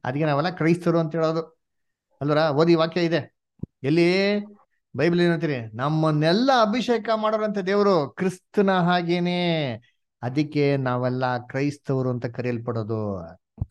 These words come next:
ಎರಡನೇ ಕೊರಿಂಥ ಒಂದನೇ ಅಧ್ಯಾಯ ಇಪ್ಪತ್ತೊಂದು, ಇಪ್ಪತ್ತೆರಡು ಓದಿ.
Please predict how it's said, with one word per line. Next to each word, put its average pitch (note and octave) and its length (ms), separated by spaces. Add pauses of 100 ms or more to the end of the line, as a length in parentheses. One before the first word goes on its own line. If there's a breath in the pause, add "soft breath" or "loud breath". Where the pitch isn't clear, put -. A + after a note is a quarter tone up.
(440 soft breath)
ಎರಡನೇ A3+ 300
ಕೊರಿಂಥ F3+ 340 (440)
ಒಂದನೇ G3+ 320
ಅಧ್ಯಾಯ D3 380 (200)
ಇಪ್ಪತ್ತೊಂದು, F3+ 460
ಇಪ್ಪತ್ತೆರಡು D3 420
ಓದಿ. G#2 200